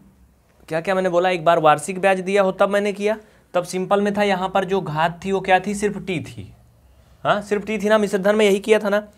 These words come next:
उसके बाद जब, अ, छमाही की बात आई तो टू टी हो गई, अब ये आप सोचो, अगर ब्याज आपको तिमाही दिया हो, त्रैमासिक दिया हो, तब क्या होगा? तब पता है क्या होगा? आपको पता है कि एक साल में कितनी तिमाही होती है?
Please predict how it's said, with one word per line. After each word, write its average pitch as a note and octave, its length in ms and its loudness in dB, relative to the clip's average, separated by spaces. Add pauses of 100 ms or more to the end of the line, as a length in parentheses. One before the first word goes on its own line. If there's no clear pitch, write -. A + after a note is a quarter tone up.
(480)
उसके F3+ 260 -4
बाद G#3+ 220 2
जब, G#3+ 440 -2 (1400)
अ, D#3 300 4
छमाही E3 480 0
की G#3 120 -6
बात G#3 200 6
आई G#3+ 100 4
तो G#3+ 120 -2
टू A3+ 200 -4
टी A3 160 -6
हो A3 180 2
गई, G#3+ 220 -2 (640)
अब D#3 140 0
ये F3 220 4
आप G#3 160 8
सोचो, D#3+ 360 -2
अगर G#3 260 4
ब्याज F#3+ 340 2
आपको G3+ 280 0
तिमाही G3+ 500 -2
दिया C#3 220 -2
हो, B2 120 -4
त्रैमासिक G3 640 0
दिया B2+ 180 -2
हो, D3 80 -6
तब E3+ 180 -4
क्या C3 140 -2
होगा? G2 360 -8 (360)
तब D3+ 160 -2
पता E3+ 180 2
है G3 80 0
क्या G3 160 -2
होगा? E3 340 0 (360)
आपको D3 320 0
पता C#3+ 340 0
है B2 340 2 (360)
कि C#3+ 180 -4 (120)
एक D3+ 180 -2
साल F3+ 220 4
में F#3+ 100 0
कितनी F#3+ 300 -2
तिमाही F#3+ 320 0
होती E3 300 0
है? A2+ 180 -6